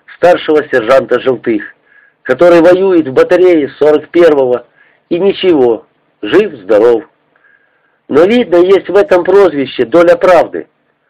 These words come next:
в которой мы не хотим признаться. Война во многом изменилась за три года. Обновились оружие и тактика. Другими уже стали немецкие танки.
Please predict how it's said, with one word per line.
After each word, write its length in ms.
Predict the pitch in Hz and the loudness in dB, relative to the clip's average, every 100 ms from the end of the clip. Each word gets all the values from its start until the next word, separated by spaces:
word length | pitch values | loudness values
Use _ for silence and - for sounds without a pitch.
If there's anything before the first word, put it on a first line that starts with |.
| _ | _
в 100 | - | -6
которой 600 | 143 143 202 190 175 156 _ _ _ _ - | -4 0 2 4 2 -2 _ _ _ _ -6
мы 180 | 117 | -2
не 100 | 170 | 0
хотим 400 | 185 185 185 175 | 0 -2 0 -4
признаться. 680 | 127 127 123 139 110 - - _ _ _ _ _ _ | -2 -4 -2 -2 -2 -6 -20 _ _ _ _ _ _
Война 460 | 92 127 180 208 214 | -4 0 2 2 0
во 140 | 143 | 0
многом 400 | 131 165 143 135 | 0 0 0 -2
изменилась 680 | 135 107 120 131 156 143 117 | -4 -8 -6 -2 0 0 -2
за 100 | 120 | -4
три 200 | 117 117 | -4 -4
года. 400 | 117 110 101 92 _ _ _ _ | -4 -4 -6 -12 _ _ _ _
Обновились 680 | 104 123 165 180 220 175 156 - | -2 0 2 0 0 -2 -4 -2
оружие 500 | 120 165 175 120 92 | 0 2 0 -4 -8
и 160 | - | -8
тактика. 720 | 110 147 151 - 123 - 107 _ _ _ _ _ | -4 0 0 -2 -16 -12 -14 _ _ _ _ _
Другими 500 | 113 156 160 220 202 | -2 -2 -2 -2 0
уже 240 | 175 185 | 2 0
стали 320 | - 214 196 147 | -2 0 0 0
немецкие 560 | 120 156 151 - 104 | -2 -2 -2 -2 -4
танки. 560 | 104 127 135 120 107 | -2 0 0 -4 -16